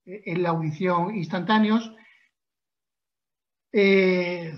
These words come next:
digamos, situaciones de la zona amarilla, zona de riesgo, una estación de regulación y medida. Estos son estaciones donde, es decir, ya saben que el, que el, el, el gas,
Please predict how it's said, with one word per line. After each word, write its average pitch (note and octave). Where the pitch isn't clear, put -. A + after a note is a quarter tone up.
digamos, G3+
situaciones G#3
de G3+
la F#3
zona G3+
amarilla, F#3+
zona F#3
de F3+
riesgo, E3+
una E3+
estación F3+
de E3+
regulación D#3+
y -
medida. F3+
Estos F3
son F3
estaciones F#3
donde, E3
es E3+
decir, D#3+
ya E3
saben E3+
que E3+
el, D#3
que -
el, D3
el, D3
el D#3+
gas, F#3+